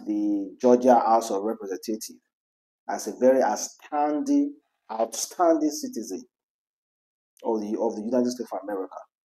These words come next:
According to Davido, he said, "This morning, I attended the U S State of Georgia General Assembly meeting with the Georgia House of Representatives and Georgia State Senate to be recognized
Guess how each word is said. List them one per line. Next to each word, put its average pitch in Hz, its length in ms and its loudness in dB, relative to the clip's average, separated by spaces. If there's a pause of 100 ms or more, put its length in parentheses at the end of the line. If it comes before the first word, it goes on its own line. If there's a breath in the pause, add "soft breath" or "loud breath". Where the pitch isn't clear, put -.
(760)
According 165 340 6
to 143 80 4
Davido, 120 260 4
he 143 80 2
said, 104 300 0
"This - 180 0
morning, 143 360 2
I 107 180 -2
attended 151 400 2
the 110 160 -2
U 135 200 4
S 127 200 4
State 127 340 -2 (120)
of 101 140 -6 (640)
Georgia 123 560 8
General 120 380 6
Assembly 113 460 -2
meeting 107 520 -10 (600)
with 110 120 -4
the 107 140 -8
Georgia 135 360 8
House 127 280 6
of 104 140 -2
Representatives 123 840 -2 (580)
and 107 200 -6
Georgia 131 400 8
State 127 400 2
Senate 107 440 -2 (500)
to 127 100 2
be 120 120 6
recognized 143 1200 2